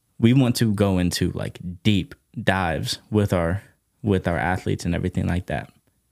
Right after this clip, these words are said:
And, like, a lot of them are Christians. A lot of them are in church every Sunday, but we just don't have that organization to pull in other people, if that makes sense. And so we go the entire year till about the spring, you know, covid hits.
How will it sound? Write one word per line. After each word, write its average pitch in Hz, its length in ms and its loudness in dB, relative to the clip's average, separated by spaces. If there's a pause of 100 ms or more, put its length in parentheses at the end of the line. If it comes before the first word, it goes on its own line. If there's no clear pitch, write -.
(120)
And, 87 200 0
like, 78 180 -4 (360)
a 101 60 6
lot 127 240 2
of 120 80 2
them 98 120 2
are 82 80 -2
Christians. - 720 -2
A 95 60 0
lot 131 200 4
of 127 60 2
them 113 100 4
are 101 80 2
in 90 100 0
church 123 340 0
every 92 180 0
Sunday, 101 460 -2 (720)
but 98 80 2
we 101 120 4
just 92 180 0
don't 98 160 2
have 110 180 2
that 82 140 0
organization 95 720 0 (340)
to - 120 -2
pull 104 280 0
in 87 140 -2
other 78 220 -10
people, - 400 -8 (200)
if - 100 -20
that 60 120 -2
makes - 240 -8
sense. - 360 -18 (1500)
And 107 120 4
so 131 200 2
we 110 180 4 (180)
go 127 160 4
the 127 140 4
entire 120 420 2
year 110 380 2 (300)
till 131 420 2 (240)
about 117 460 2
the 110 80 2
spring, 117 480 2
you 113 80 4
know, 110 180 4
covid 110 380 2
hits. 110 580 0